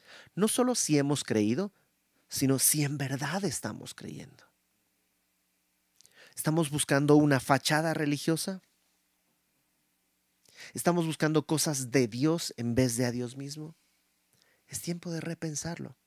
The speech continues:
Y si tú dices, "Yo creo que sí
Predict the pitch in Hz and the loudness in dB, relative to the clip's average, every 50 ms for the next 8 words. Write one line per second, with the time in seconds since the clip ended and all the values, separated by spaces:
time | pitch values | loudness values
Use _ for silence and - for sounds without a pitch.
0 | _ _ _ _ _ _ _ _ _ _ _ _ _ _ _ _ _ _ _ _ | _ _ _ _ _ _ _ _ _ _ _ _ _ _ _ _ _ _ _ _
1 | - - 139 131 - 156 143 - 165 170 165 151 156 135 - 156 165 - - 208 | -10 -6 -2 -2 -2 -2 -2 0 0 0 0 -2 -6 -6 -6 -8 -8 -6 -8 -10
2 | - - 143 - - - 143 135 110 - | -8 -8 -8 -8 -6 -6 -6 -8 -10 -12